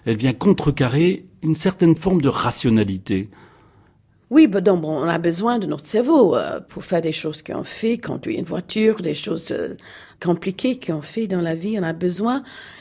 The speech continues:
Speaker 2: mais ce n'est pas tout. Je ne dis pas le, du tout que le cerveau est mauvais, parce que moi, je suis vraiment quelqu'un, euh,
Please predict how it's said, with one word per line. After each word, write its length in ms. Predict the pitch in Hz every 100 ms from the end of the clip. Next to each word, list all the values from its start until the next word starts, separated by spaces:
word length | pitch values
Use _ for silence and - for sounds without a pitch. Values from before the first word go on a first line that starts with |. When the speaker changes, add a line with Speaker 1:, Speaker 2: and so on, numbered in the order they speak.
| -
Speaker 2:
mais 200 | 208 208
ce 180 | - 233
n'est 140 | 220
pas 180 | 220 262
tout. 300 | - 277 233 - _ _ _ _ -
Je 180 | 151 185
ne 60 |
dis 160 | 185 196
pas 260 | - 226
le, 120 | 214 175
du 260 | - 180
tout 160 | - 226
que 140 | 220
le 60 | 180
cerveau 460 | - 170 156 160
est 380 | - - 143 52
mauvais, 260 | 165 175 202
parce 240 | - -
que 80 | -
moi, 180 | 170 170
je 100 | -
suis 280 | - - - _ _ _ -
vraiment 280 | 170 170
quelqu'un, 520 | 160 - - 180 196 71
euh, 140 | -